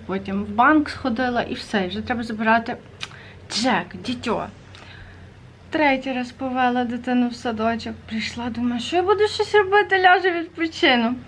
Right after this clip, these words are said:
Я просто лежала, намагалася заснути, не змогла. Просто лежала, лежала, лежала, встала, пішла за дитиною. І зараз прийшла.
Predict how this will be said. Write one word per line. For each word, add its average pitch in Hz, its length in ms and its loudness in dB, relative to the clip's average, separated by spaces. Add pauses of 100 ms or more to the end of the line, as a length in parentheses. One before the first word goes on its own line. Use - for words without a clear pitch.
(600)
Я 403 100 4
просто 370 420 4
лежала, 294 400 4
намагалася 262 680 2
заснути, 254 520 -2
не 220 140 0
змогла. 233 460 2 (1080)
Просто 208 260 -10
лежала, 180 440 -2
лежала, 180 400 -6 (160)
лежала, 208 380 -2
встала, 190 360 -2
пішла 196 340 -8
за 202 120 -4
дитиною. 185 600 -8 (1300)
І 208 60 -8
зараз 190 320 -6
прийшла. 214 640 0